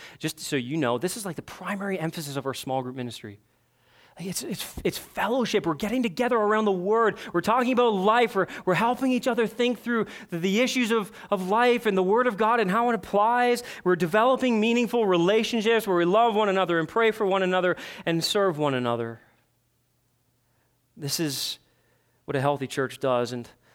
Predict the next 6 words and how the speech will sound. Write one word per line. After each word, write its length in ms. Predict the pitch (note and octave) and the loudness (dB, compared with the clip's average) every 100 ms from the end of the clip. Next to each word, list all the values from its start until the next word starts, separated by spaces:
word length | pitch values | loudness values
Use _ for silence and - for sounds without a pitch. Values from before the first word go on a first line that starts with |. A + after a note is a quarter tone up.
| _ _ _ - | _ _ _ -2
love 240 | D3 D#3 | 0 0
compels 480 | D3 C3 D3+ D3+ C3+ | -6 -2 0 0 0
us 120 | B2 | -4
to 100 | - | -4
regularly 840 | B2 D3+ C#3 C3+ C3 B2+ B2 A#2 - _ _ _ _ _ _ _ _ | -2 0 0 0 0 0 -4 -8 -14 _ _ _ _ _ _ _ _
gather. 600 | B2 C#3 C#3+ C#3 A#2+ A2 | -6 0 0 0 -4 -8